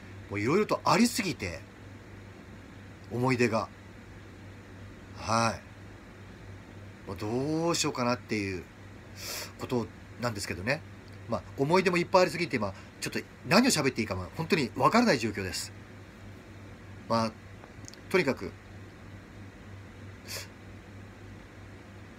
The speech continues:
家にいきなり「お疲れ様でした」って行くのも、<laughs> ちょっともしかしたらご迷惑かもしれないですし、ちょっと何か、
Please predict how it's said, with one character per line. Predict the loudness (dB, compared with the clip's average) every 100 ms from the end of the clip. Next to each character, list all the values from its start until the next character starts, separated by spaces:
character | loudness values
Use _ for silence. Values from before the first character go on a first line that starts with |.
| -16 -4
家 | 6 8
に | 8 2 -6
い | -4
き | 2
な | 2
り | 2 -4
「お | -6
疲 | 0
れ | 0
様 | 2 0
で | 0
し |
た」 | -2
っ | -2
て | -2
行 |
く | 0
の | 0
も、 | 0
<laughs> |
ち |
ょ | -4 -8 -12 -12 -8
っ |
と | 0
も | 2
し |
か | 0
し |
た | -2
ら |
ご | 0 2
迷 | 4
惑 | 2 -2 -6 -14 -16 -6
か | -4
も |
し | -2
れ | 0
な | 0
い | 0
で |
す | -4 -6
し、 | -6 -8 -12 -14 -8
ち | -8
ょ |
っ |
と | -4
何 | 0 2
か、 | 2